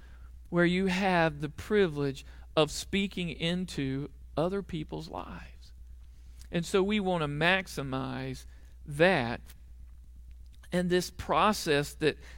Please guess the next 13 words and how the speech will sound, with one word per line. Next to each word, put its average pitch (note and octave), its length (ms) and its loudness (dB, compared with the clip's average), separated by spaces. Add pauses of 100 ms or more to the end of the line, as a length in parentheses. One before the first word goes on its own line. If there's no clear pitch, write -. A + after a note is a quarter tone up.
maximizes E3 880 4
other D#3 260 6
members D3 600 0 (240)
also D3+ 840 4 (960)
is E3 220 6
a D3+ 60 0
process D#3+ 520 2
that D3 160 2
intentionally F#3 840 -2
trains D3+ 540 -4
children F#3 800 0
and D3+ 120 -4
students D#3 760 -4